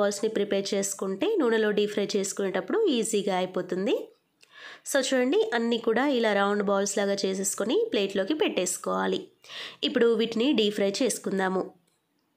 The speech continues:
తర్వాత స్టవ్ పైన డీప్ ఫ్రైకి సరిపడినంత నూనె పెట్టి బాగా వేడి చేసుకోండి. నూనె వేడెక్కిన తర్వాత మంటని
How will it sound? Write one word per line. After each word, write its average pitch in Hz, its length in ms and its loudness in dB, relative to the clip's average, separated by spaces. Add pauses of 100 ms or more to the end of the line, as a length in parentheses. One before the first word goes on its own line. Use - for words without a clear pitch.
(500)
తర్వాత 247 320 4 (200)
స్టవ్ 247 300 4
పైన 240 160 4 (100)
డీప్ 240 180 2
ఫ్రైకి 262 260 2
సరిపడినంత 214 580 0
నూనె 220 240 0
పెట్టి 214 240 2 (100)
బాగా 208 300 2
వేడి 208 300 2
చేసుకోండి. 185 520 -2 (120)
నూనె 233 240 2
వేడెక్కిన 220 420 0
తర్వాత 226 280 2 (180)
మంటని 226 300 2